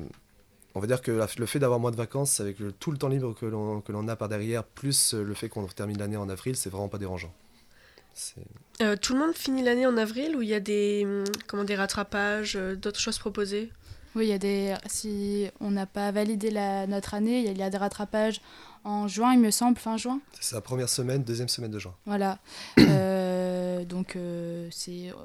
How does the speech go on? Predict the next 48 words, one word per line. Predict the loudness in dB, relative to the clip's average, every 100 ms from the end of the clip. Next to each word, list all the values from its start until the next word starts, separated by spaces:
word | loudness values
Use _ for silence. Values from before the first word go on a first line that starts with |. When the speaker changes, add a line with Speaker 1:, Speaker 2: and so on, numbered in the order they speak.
| -16
Speaker 3:
quand, | -10 -6 -6 -6
lorsqu'on | -6 -4 -4
a | -2
passé | 0 0 0
les, | -2 -2 -2 -2
les | 0
partiels, | 0 0 2
on | 4
a | 4
nos | 4 2
résultats | 2 0 0 4 4 4
et | 2 -2 -8 0
une, | 8 8 8
une | 6 6
ou |
deux | 4
semaines | 0 0
après, | -2 -2 -2
on | -2 -2
est, | -2 -2
on | 2
est | 2
au | 4
rattrapage. | 2 0 2 4 4 0 -10 -20 -20 -8 -4
Mais | -2 0
ça | 2 2
nous | 2 0 -4 _ _ -6 0
empêche | 2 4 4
pas | 4
d'être | 2 2 0
en |
vacances | 0 0 0 0
non | -2
plus. | 2 4 4
Euh, | 4 2 0
euh, | -2 0 0 -2
comme | -2 -2 -2 -6
tu | -6
l'avais | -2 0
dit | 0 -2
tout | -2
à | 0 2
l'heure, | 2
on | 2
doit | 2 2
aussi | 0 -2
faire, | -4 -4 -2
euh, | 0 -2